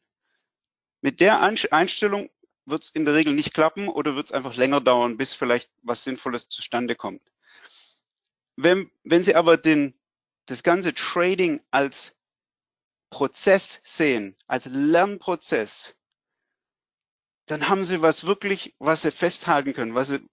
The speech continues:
ja, einfach, es geht ums ständige Dazulernen, ums ständige Besserwerden.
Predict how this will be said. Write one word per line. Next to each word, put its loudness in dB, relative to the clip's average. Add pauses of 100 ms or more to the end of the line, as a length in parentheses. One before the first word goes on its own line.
ja, 0
einfach, -2
es -6
geht -2
ums -4
ständige 0
Dazulernen, 2
ums -6
ständige 0
Besserwerden. 2